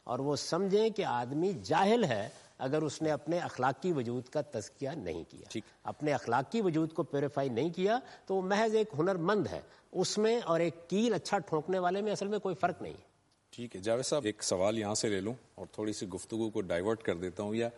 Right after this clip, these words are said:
Speaker 2: یہاں پر ان کا سوال جو ہے stock ایکسچینج کے حوالے سے ہے۔ آ، ہم نے پچھلے کسی program میں stock ایکسچینج پر بھی گفتگو کی تھی۔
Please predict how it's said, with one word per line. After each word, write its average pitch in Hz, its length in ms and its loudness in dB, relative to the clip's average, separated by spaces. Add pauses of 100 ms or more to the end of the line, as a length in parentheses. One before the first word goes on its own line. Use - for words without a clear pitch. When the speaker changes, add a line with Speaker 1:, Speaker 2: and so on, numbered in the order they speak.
(520)
Speaker 2:
یہاں 120 420 -2
پر 143 180 0
ان 123 140 -4
کا 127 120 0
سوال 120 380 0
جو 120 120 0
ہے 131 100 0
stock 139 400 0
ایکسچینج 120 420 -2
کے 117 80 2
حوالے 92 300 0
سے 104 240 -4
ہے۔ - 20 -4 (640)
آ، 104 260 -2
ہم 110 120 -4
نے 120 80 0
پچھلے 123 340 -4
کسی 117 220 -6
program 104 380 -2
میں 117 80 -2
stock 107 300 -4
ایکسچینج 107 380 -8
پر 110 100 -2
بھی 107 160 -4
گفتگو 104 380 -6
کی 127 200 -6
تھی۔ 110 160 -6